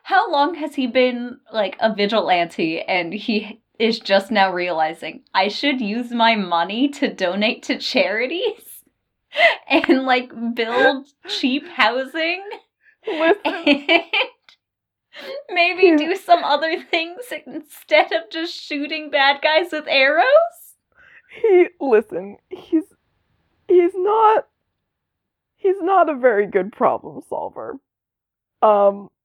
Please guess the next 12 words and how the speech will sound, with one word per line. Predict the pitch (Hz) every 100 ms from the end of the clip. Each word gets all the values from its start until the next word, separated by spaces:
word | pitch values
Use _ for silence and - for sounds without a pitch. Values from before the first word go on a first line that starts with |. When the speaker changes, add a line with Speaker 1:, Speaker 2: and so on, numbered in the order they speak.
| _ _ -
Speaker 2:
I'll | 277
give | 240 262 208
him | 170
that. | 151 143 151 - _ _ _ _ _
He | 285 330
doesn't, | 349 359 349 302 -
um, | 196 180 170 165 - _ _ _ _ _ _
necessarily | 330 262 247 202 233 175 160 208
think | - 160 -
these | - -
things | 185 - -
through. | - 175 165